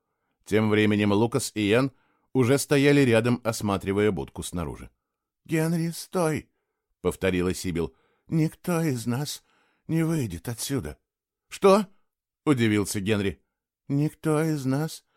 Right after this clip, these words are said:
не выйдет отсюда. Мы останемся здесь». «Почему?»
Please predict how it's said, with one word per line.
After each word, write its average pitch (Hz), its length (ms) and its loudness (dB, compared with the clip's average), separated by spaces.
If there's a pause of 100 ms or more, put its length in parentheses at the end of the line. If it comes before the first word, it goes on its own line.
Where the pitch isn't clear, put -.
(240)
не 160 140 -2
выйдет 156 460 -4
отсюда. - 460 -10 (560)
Мы 147 240 -4
останемся 139 640 -6
здесь». - 440 -10 (520)
«Почему?» 233 640 4